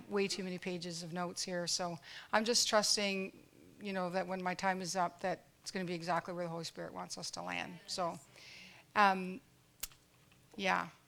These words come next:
so it's kinda like, you know, when you buy your, when you do your Christmas shopping early and you got all your shopping done a month before Christmas. I don't know about you, but I just keep buying at that point, right?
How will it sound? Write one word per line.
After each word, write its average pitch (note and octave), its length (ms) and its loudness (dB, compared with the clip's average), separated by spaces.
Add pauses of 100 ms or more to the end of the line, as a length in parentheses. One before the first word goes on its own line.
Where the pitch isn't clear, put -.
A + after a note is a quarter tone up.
so F3 340 -4 (400)
it's A3+ 140 2
kinda D4+ 300 8
like, A3+ 260 8
you A#3 60 0
know, A#3+ 100 0
when B3+ 140 0
you A3+ 80 0
buy F#3 460 4 (100)
your, F3+ 400 -6
when F#3+ 100 -6
you F#3+ 80 -4
do F3+ 80 -4
your F#3+ 140 -6
Christmas F#3+ 340 -6
shopping F#3 540 -4 (340)
early F#3+ 420 -4 (580)
and F#3+ 100 -2
you F#3 80 -4
got F#3+ 180 2
all F#3 100 2
your F#3 120 -4
shopping F#3 420 0
done F3+ 160 0
a F3+ 60 -2
month F3+ 240 -4
before F#3 240 -8
Christmas. - 580 -4 (380)
I G3 100 2
don't G3+ 100 0
know G3+ 80 2
about F#3+ 180 -2
you, F#3 140 -2
but F3+ 160 0
I F3+ 80 4
just F3 180 -4
keep F#3+ 220 -8
buying F#3 500 -2
at F#3+ 160 -4
that F#3 180 0
point, G3 340 -4 (140)
right? G3+ 280 2